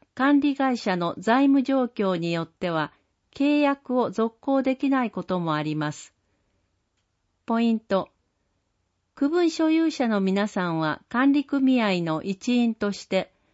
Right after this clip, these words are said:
マンション管理に関心を持ち、管理課題の解決に関わっていくことが大切です。マンション管理の支援制度を活用してください。マンション管理無料相談、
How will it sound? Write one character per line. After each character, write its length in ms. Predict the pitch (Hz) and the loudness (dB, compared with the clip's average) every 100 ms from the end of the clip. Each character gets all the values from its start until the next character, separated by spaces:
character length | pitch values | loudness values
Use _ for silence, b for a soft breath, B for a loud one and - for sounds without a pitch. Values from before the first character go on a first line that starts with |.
| _ - | _ -2
マ 160 | 240 | 2
ン 60 | 285 | 2
シ 120 | - | 2
ョ 60 | 294 | 2
ン 80 | 277 | 2
管 300 | 269 277 262 | 0 0 0
理 140 | 214 170 | 0 -2
に 200 | 160 160 | -2 -2
関 280 | 226 240 | -2 0
心 380 | 233 - 226 208 | 0 -2 0 0
を 80 | 196 | 0
持 160 | 185 180 | 0 -2
ち、 320 | - 143 - _ _ _ _ - | -4 -6 -6 _ _ _ _ -4
管 260 | 269 285 | 2 4
理 140 | 285 277 | 2 0
課 160 | 269 | -2
題 260 | 262 226 190 | -2 -2 -2
の 220 | 170 147 | -2 -6
解 240 | - 233 254 | -2 -2 0
決 320 | 262 247 226 | -4 -4 -2
に 140 | 214 | -2
関 320 | 202 208 233 | -2 -4 -2
わ 80 | 226 | -2
っ 100 | 220 | -4
て 160 | - 208 | -4 -4
い 80 | 202 | -4
く 140 | 196 | -6
こ 140 | - | -6
と 140 | 190 185 | -4 -4
が 220 | 170 143 | -4 -6
大 200 | - 160 | -4 -4
切 340 | 160 165 156 151 | -2 -4 -4 -6
で 140 | 143 | -6
す。 240 | 147 - _ _ _ _ _ _ _ _ _ _ _ _ _ _ _ _ _ _ _ | -8 -12 _ _ _ _ _ _ _ _ _ _ _ _ _ _ _ _ _ _ _
マ 180 | - 220 | 0 4
ン 80 | 285 | 4
シ 120 | - | 4
ョ 60 | 302 | 2
ン 100 | 277 | 4
管 260 | 294 277 | 2 2
理 140 | 220 190 | 2 2
の 160 | 165 | 0
支 180 | 165 - | -2 0
援 200 | 240 262 | 2 4
制 260 | 247 254 247 | 2 2 2
度 160 | 196 175 | 2 0
を 60 | |
活 320 | 156 165 - | 0 -6 -2
用 140 | 202 185 | -2 -2
し 100 | - | -2
て 140 | 180 | -4
く 100 | 175 | -4
だ 140 | 160 156 | -4 -4
さ 180 | 160 | -6
い。 100 | 139 - _ _ _ _ _ _ _ _ _ - | -6 -10 _ _ _ _ _ _ _ _ _ 0
マ 200 | 220 285 | 4 4
ン 60 | |
シ 140 | 277 302 | 4 4
ョ 60 | |
ン 100 | 277 | 2
管 320 | 269 269 247 | 2 2 2
理 180 | 190 156 - | 2 -2 0
無 120 | 196 | 2
料 280 | 226 247 240 | 2 2 0
相 320 | - 220 180 | 0 -2 0
談、 240 | 135 117 | -2 -4